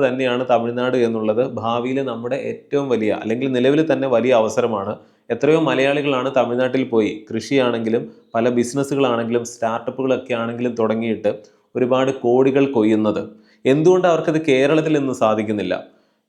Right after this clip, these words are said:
മലയാളികളായിട്ടുള്ള ഏറ്റവും സമ്പന്നരായിട്ടുള്ളവരുടെ ലിസ്റ്റ് എടുത്തു കഴിഞ്ഞാൽ ഭൂരിഭാഗവും ഗൾഫ് നാടുകളിലും മറ്റുമൊക്കെ പോയി പണം ഉണ്ടാക്കിയവരാണ്. എന്തുകൊണ്ട് കേരളത്തിൽ അവർക്കത് കഴിഞ്ഞില്ല?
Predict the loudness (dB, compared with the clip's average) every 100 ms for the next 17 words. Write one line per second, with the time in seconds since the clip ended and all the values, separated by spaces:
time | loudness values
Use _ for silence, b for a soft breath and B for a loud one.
0 | -4 0 2 2 0 0 -2 0 0 2
1 | 0 0 -2 -2 0 0 2 2 0 0
2 | -2 0 0 -2 -2 -2 -2 0 0 0
3 | 0 0 2 0 0 0 2 2 2 2
4 | 2 2 0 0 0 0 0 0 0 0
5 | 0 -4 -6 -6 -6 -6 -4 -4 -2 0
6 | 0 0 2 2 2 2 0 -4 -14 -6
7 | -4 0 0 0 2 4 4 2 2 0
8 | 0 -2 -2 -2 -2 -2